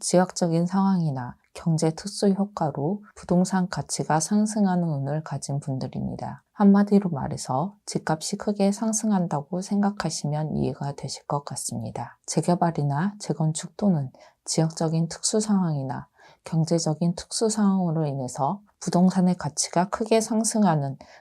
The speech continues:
운이 있는 분들이라고 보시면 될 것 같습니다. 해당되시는 분들은 시월생, 칠월생 분들입니다.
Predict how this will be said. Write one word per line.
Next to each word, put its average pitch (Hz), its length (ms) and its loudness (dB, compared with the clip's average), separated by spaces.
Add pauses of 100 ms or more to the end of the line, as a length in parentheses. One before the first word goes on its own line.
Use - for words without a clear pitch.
(120)
운이 170 280 6
있는 156 280 4
분들이라고 139 760 0
보시면 156 480 0
될 143 160 -8
것 160 180 0
같습니다. 131 880 -6
해당되시는 208 680 2
분들은 139 600 -2
시월생, 196 840 2 (240)
칠월생 190 800 0
분들입니다. 135 880 -4